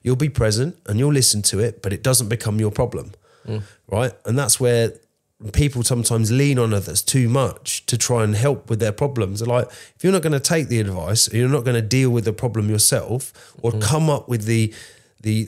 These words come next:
Speaker 1: the theory behind how you're going to potentially try and then try. And if that doesn't work, try again.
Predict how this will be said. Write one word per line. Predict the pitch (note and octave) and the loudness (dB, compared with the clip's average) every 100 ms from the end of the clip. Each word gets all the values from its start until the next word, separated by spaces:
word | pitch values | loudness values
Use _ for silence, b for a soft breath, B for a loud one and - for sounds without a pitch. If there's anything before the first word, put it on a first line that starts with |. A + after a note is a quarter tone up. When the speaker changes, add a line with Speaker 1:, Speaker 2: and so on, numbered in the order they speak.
| - | -6
Speaker 1:
the | G2+ | -10
theory | - D3 D3 C3 A2 G#2 | -2 2 4 4 2 0
behind | G#2+ G2+ A2+ G#2+ | -2 0 -2 0
how | A#2+ D3+ D3 | 0 2 2
you're | C3+ C3 | 2 2
going | A2 B2+ A#2+ A2 | 2 2 2 0
to | A2+ | -2
potentially | A#2+ - C3 A#2+ G#2 G#2+ | -2 -2 -2 -2 -4 -4
try | - D3 A2 F#2 A#2 | -4 -2 -2 -2 -2
and | G#2+ A#2 | 0 2
then | D3+ C#3 | 2 0
try. | - C3+ A2+ | -2 0 0
And | G#2+ A#2 | 0 0
if | B2+ - | 0 -2
that | C3 | -4
doesn't | B2+ A#2+ F#2 | -4 -4 -2
work, | G#2+ G2+ - | -2 -2 -4
try | - C3 | -2 0
again. | A2+ A2+ B2+ F2 G#2+ | 0 -2 -4 -4 -8